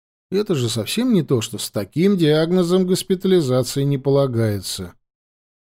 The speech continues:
Звали фельдшера Татьяной, а фамилия у неё была звучная, редкая, и, как сообщил Алексу всезнающий Google, аристократическая, долива Добровольская.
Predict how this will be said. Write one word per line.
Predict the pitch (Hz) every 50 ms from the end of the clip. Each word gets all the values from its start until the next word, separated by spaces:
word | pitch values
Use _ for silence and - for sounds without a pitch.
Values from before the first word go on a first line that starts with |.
| _ _ _ -
Звали | - 117 151 233 277 269 226 190
фельдшера | - - 165 190 190 - - 180 180 175
Татьяной, | - - 151 160 - - 113 110 120 131 131 127 123 123 120 120 117 113 _ _ _ _ _ _ _ _ _
а | - 101 110
фамилия | - 117 113 120 131 151 175 190 190 190 185
у | 180
неё | 175 156 151 156 170 165
была | 151 139 139 147 151
звучная, | 139 120 113 117 131 151 147 - - 123 113 107 104 101
редкая, | 104 117 135 160 151 - - 131 107 95 - - _ _ _ _ _ _ _ _ _ _ _ -
и, | 110
как | - - 185 269 -
сообщил | - 156 151 147 131 - - 160 165 160 151 -
Алексу | 151 156 156 147 139 123 - - 120
всезнающий | 113 - 135 131 120 131 135 135 127 117 104 - - - 107
Google, | 101 120 170 208 202 190 190 190 180 - _ _ _ _ _ _ _ _ _ _ _ _ _ - -
аристократическая, | 120 147 170 165 - - 180 170 185 185 175 127 - 120 139 165 160 185 160 - - - 127 110 101 95
долива | 90 95 123 131 131 117 113 131 170 196 190 185 170
Добровольская. | 151 147 147 147 147 147 135 117 127 160 175 165 - - - 127 110 95 85 80